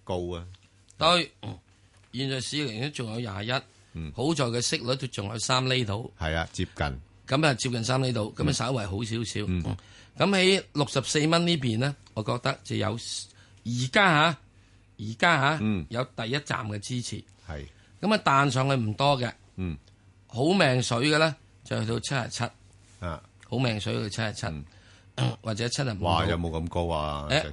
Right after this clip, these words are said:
Speaker 2: 好命水，我話好命水。
Speaker 1: 係啊。係，要好好命水先得。
Speaker 2: 啊，唔好命水呢，
Speaker 1: 啊。
Speaker 2: 就七個二，七十二度啦。
Speaker 1: 嗯。
Speaker 2: 啊，咁啊，所以現在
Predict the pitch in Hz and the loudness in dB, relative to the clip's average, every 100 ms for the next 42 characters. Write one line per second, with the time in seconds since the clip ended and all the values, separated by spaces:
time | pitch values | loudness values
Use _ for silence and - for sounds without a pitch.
0 | 101 120 120 98 - 107 107 - 117 95 | -2 0 2 0 -2 0 0 0 2 2
1 | 82 147 123 95 - 107 127 82 82 90 | 2 2 2 -2 -4 -2 0 0 2 2
2 | 87 95 98 95 92 80 85 95 95 92 | 4 6 6 6 4 2 0 0 2 2
3 | 92 82 71 120 - - - 123 165 208 | 2 2 2 -2 -4 -12 0 2 4 4
4 | 156 147 147 151 208 180 95 85 - 123 | 4 4 4 6 6 4 0 -4 -8 -6
5 | 117 156 131 113 - 165 135 110 107 107 | -4 -2 -2 -4 -4 -2 -2 -2 -2 2
6 | 143 107 69 - _ _ - 101 - - | 4 2 -2 -12 _ _ -2 -2 -2 -10
7 | - - - 185 214 185 196 143 131 123 | -20 -6 4 4 6 2 2 2 0 2